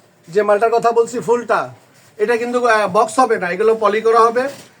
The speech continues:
আপনার বারো জোড়ায় পলি, আহ, size by size মিলানো, color by color আলাদা আলাদা ভাবে করে।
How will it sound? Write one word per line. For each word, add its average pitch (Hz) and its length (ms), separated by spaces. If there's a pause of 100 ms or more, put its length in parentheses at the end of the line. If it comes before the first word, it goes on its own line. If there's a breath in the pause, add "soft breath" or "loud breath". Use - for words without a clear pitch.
(140)
আপনার 214 260
বারো 233 200
জোড়ায় 247 340
পলি, 160 260 (220)
আহ, 180 280
size 196 200
by 226 120
size 214 280
মিলানো, 226 280
color 202 340
by 214 140
color 220 240
আলাদা 202 260
আলাদা 196 240
ভাবে 185 220
করে। 165 260